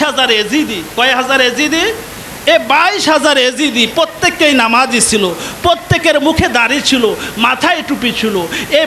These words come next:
বাইশ হাজার নামাজি মাওলা হোসাইনকে চতুর্দিক দিয়ে ঘেরাও করে ফেলল।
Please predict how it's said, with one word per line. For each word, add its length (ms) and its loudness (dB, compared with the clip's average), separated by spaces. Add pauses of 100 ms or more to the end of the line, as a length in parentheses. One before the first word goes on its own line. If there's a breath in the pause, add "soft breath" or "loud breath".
বাইশ 340 2
হাজার 300 2
নামাজি 540 2 (280 loud breath)
মাওলা 460 4
হোসাইনকে 640 2 (100)
চতুর্দিক 1080 2
দিয়ে 180 0
ঘেরাও 340 0
করে 220 -2
ফেলল। 320 -6